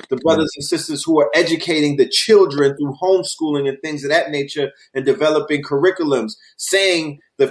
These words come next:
fact that the children were not in the education system, that was a plus.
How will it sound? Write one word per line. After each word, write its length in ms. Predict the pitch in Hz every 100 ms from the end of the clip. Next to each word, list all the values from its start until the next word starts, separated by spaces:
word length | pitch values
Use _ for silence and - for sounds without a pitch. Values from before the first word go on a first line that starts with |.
| -
fact 240 | 160 156
that 140 | 151 143
the 100 | 135
children 420 | - 175 151 143
were 160 | 120 110
not 280 | 147 226 - -
in 100 | 143
the 180 | 127 131
education 600 | 139 135 - 139 - 127
system, 500 | - 143 - 135 131
that 160 | 175 190
was 160 | 180
a 100 | 143 139
plus. 560 | 208 175 110 - -